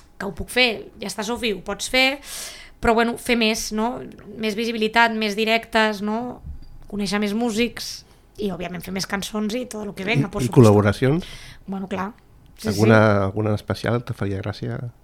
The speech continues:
Speaker 2: que coneguessis per aquí a prop? <laughs>
Speaker 1: Bueno, a mi sempre m'ha agradat molt Judith Nederman.
Speaker 2: Mhm.
Speaker 1: M'agrada molt.
Speaker 2: Sí, sí.
Speaker 1: Sí, sí, m'agrada molt ella.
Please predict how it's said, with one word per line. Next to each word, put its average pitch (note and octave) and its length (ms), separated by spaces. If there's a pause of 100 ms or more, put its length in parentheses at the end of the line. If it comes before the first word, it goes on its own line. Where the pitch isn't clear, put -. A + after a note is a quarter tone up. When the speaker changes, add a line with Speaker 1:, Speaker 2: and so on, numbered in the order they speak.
(120)
Speaker 2:
que - 160
coneguessis A2 540
per - 160
aquí - 180
a F2 80
prop? - 160 (220)
<laughs> A3+ 100 (880)
Speaker 1:
Bueno, B3+ 220
a - 20
mi A#3+ 60
sempre C4 240
m'ha A#3+ 80
agradat A3+ 160
molt G#3+ 240
Judith G3+ 240
Nederman. F#3+ 460 (100)
Speaker 2:
Mhm. B2+ 300 (580)
Speaker 1:
M'agrada F#3+ 320
molt. F#3 380 (180)
Speaker 2:
Sí, A2 160
sí. - 160
Speaker 1:
Sí, G3 160
sí, F#3+ 160
m'agrada G#3 240
molt G3+ 160
ella. G3 220